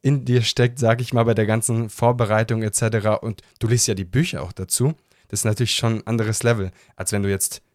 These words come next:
dich mit der Person erstmal auseinandersetzt und dann die Fragen vorbereitest. Darf ich fragen, wie viele Bücher du dieses Jahr gelesen hast?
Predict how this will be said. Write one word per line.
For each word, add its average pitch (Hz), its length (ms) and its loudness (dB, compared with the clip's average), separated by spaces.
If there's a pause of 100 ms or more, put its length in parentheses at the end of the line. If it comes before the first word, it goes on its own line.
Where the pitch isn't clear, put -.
dich - 120 -6
mit 98 120 -4
der 98 60 0
Person 101 420 -4
erstmal 98 280 -6
auseinandersetzt 95 600 -4
und 95 80 -6
dann 98 120 0
die 95 60 -4
Fragen 87 300 -8
vorbereitest. - 680 -12 (300)
Darf 107 140 0
ich 123 100 0
fragen, 123 240 4
wie 117 40 -2
viele 113 200 0
Bücher 117 260 -2
du 104 80 -4
dieses 107 340 -4
Jahr 104 120 0
gelesen 107 400 -2
hast? - 220 -8